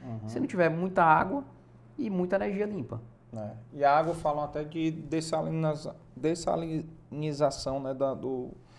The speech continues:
Speaker 1: porque mar tem aí em frente, né?
Speaker 2: Exato,
Speaker 1: Então,
Speaker 2: exato.
Speaker 1: você tem,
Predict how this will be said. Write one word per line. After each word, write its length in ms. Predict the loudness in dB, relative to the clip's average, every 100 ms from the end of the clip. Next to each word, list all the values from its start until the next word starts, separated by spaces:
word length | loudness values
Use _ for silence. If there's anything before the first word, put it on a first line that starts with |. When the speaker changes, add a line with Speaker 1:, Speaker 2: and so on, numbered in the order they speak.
| -20 -20 -20
Speaker 1:
porque 160 | -8 -4
mar 500 | -2 -2 -4 -8 -12 -14 -8
tem 140 | -2
aí 340 | 0 0 -2 -6
em 40 |
frente, 420 | -6 -6 -6 -8
né? 160 | -8 -2
Speaker 2:
Exato, 480 | 4 8 6 4 -10 -14
Speaker 1:
Então, 120 | -10
Speaker 2:
exato. 260 | -4 -2 -4 -12
Speaker 1:
você 140 | -14 -12
tem, 340 | -10 -10 -10